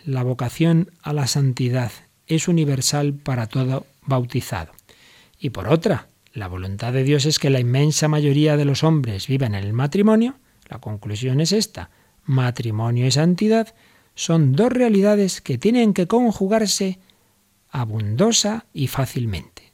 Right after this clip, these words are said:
Don Baldomero usaba mucho ese adverbio castellano clásico que ya hemos perdido, abundosamente, no solo abundante, sino abundoso. Matrimonio y santidad son dos realidades que deben conjugarse abundosa y fácilmente. Y concluía:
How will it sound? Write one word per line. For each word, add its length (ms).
Don 80
Baldomero 380
usaba 320
mucho 260
ese 140
adverbio 520
castellano 580
clásico 480
que 140
ya 100
hemos 200
perdido, 440
abundosamente, 1040
no 120
solo 180
abundante, 640
sino 220
abundoso. 640
Matrimonio 640
y 40
santidad 580
son 260
dos 160
realidades 640
que 160
deben 300
conjugarse 800
abundosa 720
y 120
fácilmente. 800
Y 20
concluía: 640